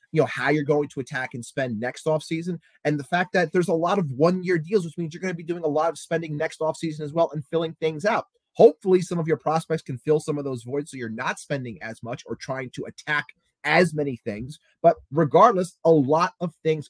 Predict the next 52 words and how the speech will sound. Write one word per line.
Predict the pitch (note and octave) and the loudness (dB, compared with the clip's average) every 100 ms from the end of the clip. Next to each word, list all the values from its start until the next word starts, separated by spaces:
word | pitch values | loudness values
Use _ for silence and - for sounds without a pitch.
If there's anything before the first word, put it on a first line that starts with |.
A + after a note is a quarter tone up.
| - | -4
are | C3 C3+ | -2 -2
in | B2 | -6
flux. | D#3+ D3 - | -2 -2 -2
So | C3+ | -10
you | B2+ | -10
have | A#2 E3 D#3+ | -6 -6 -4
to | D3+ | -6
be | C3+ A2+ | -8 -6
able | C#3 C3 | -6 -6
to | - B2+ B2+ - _ _ _ - | -10 -8 -6 -8 _ _ _ -2
allow | C#3+ D3 F#3+ | 2 2 2
some | F#3 F#3+ F3+ | 0 -2 -2
things | E3+ F#3+ F3+ | -2 -4 -4
to | E3 | -6
play | - E3+ D#3+ | -2 2 4
out | D#3+ F#3 G#3+ _ _ _ - | 4 2 -4 _ _ _ -2
and | D3+ | 2
then | D3+ C#3+ | 4 2
see | - D#3+ | 0 -2
how | C#3+ | 0
you're | D3 D3 | -2 -2
going | C#3 C#3 C3 | -2 -4 -6
to | B2+ | -10
attack. | C#3 C#3+ - | -8 -8 -8
I | C#3+ | -6
think | D#3+ D#3 | -6 -6
that, | D3 | -4
that | D3 C3+ _ | -4 -6 _
just | C#3+ - _ - | -14 -14 _ 0
fall, | C#3+ D3+ | 0 2
this | F3 | 0
falls | - F#3+ E3+ D#3+ | 0 4 4 4
into | D3+ D#3 D#3+ D#3 | 0 -2 -2 -2
that | C#3+ - | -2 -2
area. | B2+ C3+ D3+ F3 G3+ _ _ _ C#3+ | -2 0 0 -2 -6 _ _ _ -4
And | C#3+ C#3 | -2 -2
like | C#3+ | -4
I | D3 | -2
said, | G3+ B2 F2 _ _ - | 0 -2 -4 _ _ -2
it | D3 - | -2 2
doesn't | D3+ D3 E3 - | 2 2 -2 -10
have | D3+ D3 - | -6 -6 -6
to | C#3 | -8
happen | C#3 C3+ | -8 -6
now | C#3+ C#3 | -6 -6
because | B2 - C3 A2 | -6 -4 -4 -4
you're | A#2 B2 | -4 -4
not | A2+ B2+ C#3 - - | -4 -6 -6 -6 -4
up | C3+ B2+ | -4 -4
against | F#2 - C3 B2 - - | -8 -4 -4 -4 -14 -16
the | F#2+ | -18
clock | - - D3+ B2 | -8 0 2 2